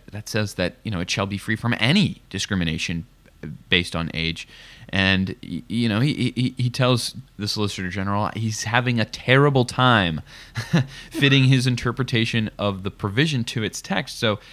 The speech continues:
that's not something you wanna hear from, you know, a pretty conservative member of the court if you're, uh, Francisco, especially in an age bias case where the liberal justices seem to be pretty sympathetic to the petitioner in the case. So that's not really a good sign.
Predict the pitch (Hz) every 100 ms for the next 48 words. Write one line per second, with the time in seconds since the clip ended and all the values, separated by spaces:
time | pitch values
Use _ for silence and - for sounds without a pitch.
0 | - - 269 - 370 370 330 247 226 220
1 | 214 214 196 - 190 185 156 131 147 139
2 | 131 123 - - - 127 120 120 101 -
3 | 196 180 151 131 165 139 120 123 123 117
4 | 104 98 - 127 90 - 95 92 - -
5 | 90 87 104 95 - 120 - 92 87 -
6 | 123 104 92 85 76 104 107 92 82 78
7 | 82 - 80 - 85 80 82 - 90 113
8 | 101 87 85 - - 80 - 90 82 82
9 | - 82 - 147 127 - 190 196 - 175
10 | - - 80 78 - - - - - -
11 | 104 135 202 - 160 131 123 107 - 82
12 | -